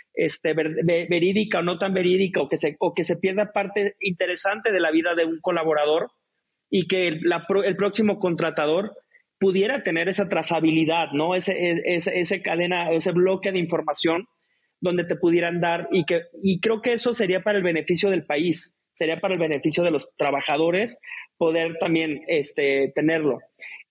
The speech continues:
Yo creo que ha habido empresas que lo hacen excelentemente bien. O sea, creo que sin duda femsa es una empresa que, que siempre está ap-, apostando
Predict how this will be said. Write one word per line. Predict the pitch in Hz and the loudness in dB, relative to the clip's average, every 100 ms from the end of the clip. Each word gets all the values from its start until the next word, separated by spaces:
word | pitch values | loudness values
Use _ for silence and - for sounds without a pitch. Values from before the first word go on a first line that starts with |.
| - | -10
Yo | 170 226 220 | -2 -2 0
creo | 233 220 | -2 0
que | 233 | 0
ha | |
habido | 220 220 220 208 | 0 0 0 0
empresas | 190 180 180 196 185 | -2 0 -2 -2 -2
que | 202 | 2
lo | 175 | 2
hacen | 165 175 | 2 0
excelentemente | 165 160 156 151 156 151 147 | 0 0 0 0 0 0 0
bien. | 143 170 247 277 - | 0 0 -6 -10 -14
O | - | -6
sea, | - 98 | -6 -2
creo | 151 147 | -2 -2
que | 170 147 | -2 -2
sin | 156 147 | 2 2
duda | 156 151 156 | 2 0 -2
femsa | 170 170 170 | -2 0 -2
es | 156 | 0
una | 156 | 0
empresa | 156 160 160 156 | 0 -2 -2 -2
que, | 160 131 - - - _ - | -2 -2 -4 -12 -20 _ -4
que | 165 | -2
siempre | 156 - 185 180 | 0 0 0 -2
está | 180 180 | -4 -4
ap-, | 170 - | -2 -2
apostando | 156 156 151 170 160 160 160 160 | -2 -2 -4 -2 0 0 -2 -6